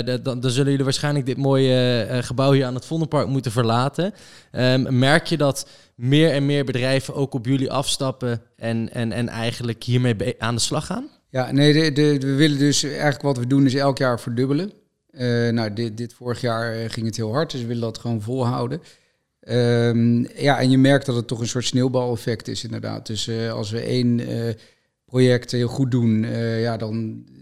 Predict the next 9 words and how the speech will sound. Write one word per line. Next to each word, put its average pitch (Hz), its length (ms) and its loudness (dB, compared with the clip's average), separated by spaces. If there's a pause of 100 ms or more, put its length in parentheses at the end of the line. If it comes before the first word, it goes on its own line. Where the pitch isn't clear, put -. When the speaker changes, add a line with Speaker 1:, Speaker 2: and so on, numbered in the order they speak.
(140)
Speaker 2:
zeg 120 220 -14
maar, 62 260 -6
eh, 60 400 -6
eh, 62 120 -8 (1300)
dan 120 140 -2
wordt 120 160 2
dat 113 100 2
doorverteld. 131 800 2
Ehm, 120 880 0